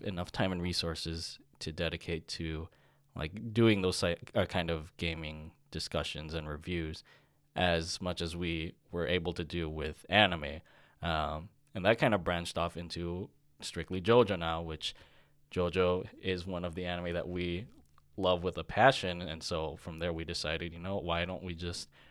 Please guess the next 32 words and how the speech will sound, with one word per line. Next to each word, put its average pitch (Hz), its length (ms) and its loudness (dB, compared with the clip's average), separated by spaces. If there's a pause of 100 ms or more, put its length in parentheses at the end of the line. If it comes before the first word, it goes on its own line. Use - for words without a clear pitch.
(300)
review 90 840 0 (500)
JoJo 90 400 2
episodes, 85 840 -2 (560)
like, 82 240 -12
episode 101 440 2
by 104 160 10
episode? 82 600 0 (180)
Um, 78 380 -6
and 80 120 -12
so 82 360 -2 (500)
that's 104 240 2 (500)
where 101 440 4
I 113 80 4
think 117 280 -2 (140)
with 95 160 0
us 98 200 4
having 98 380 2
the 85 60 -2
Strictly - 720 -4
name, 165 360 -2 (500)
it 101 220 0
allows 90 480 4
us 85 160 -6
to 82 420 -4 (240)
kind 87 160 -6
of 78 100 -6
branch 87 340 -2
into 80 180 -8
these 80 300 -8
different 80 420 -10
categories, 78 880 -6
um, 76 380 -10